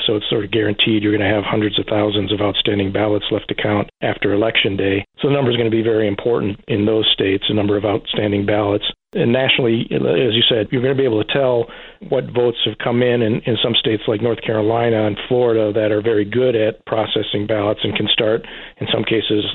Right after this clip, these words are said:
twenty-two days ahead of the election. So when you see the votes reported, you know, they'll have a, a big chunk of the outstanding ballot already counted.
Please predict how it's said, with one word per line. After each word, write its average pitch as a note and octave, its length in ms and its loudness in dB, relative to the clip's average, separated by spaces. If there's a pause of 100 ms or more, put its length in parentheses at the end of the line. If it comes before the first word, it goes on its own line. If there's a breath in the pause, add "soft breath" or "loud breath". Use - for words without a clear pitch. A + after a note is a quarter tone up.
(220)
twenty-two A2+ 340 0
days A2 280 2
ahead A#2 260 0
of G#2 140 0
the G#2 100 2
election. G2+ 500 0 (440 loud breath)
So G#2+ 260 2 (380 loud breath)
when A2+ 160 0
you G#2 80 2 (100)
see B2 140 2
the G#2+ 80 0
votes G#2+ 300 0
reported, A2+ 600 0 (340 loud breath)
you B2 80 0
know, G#2 100 0 (220)
they'll A2 140 0
have A2 100 2
a, G#2+ 300 0
a B2+ 40 0 (160)
big B2 160 -2
chunk A#2 300 0
of A2 140 0
the A2 180 2
outstanding G#2+ 600 -2 (400 loud breath)
ballot G#2+ 300 0
already G#2 300 0
counted. G#2+ 440 0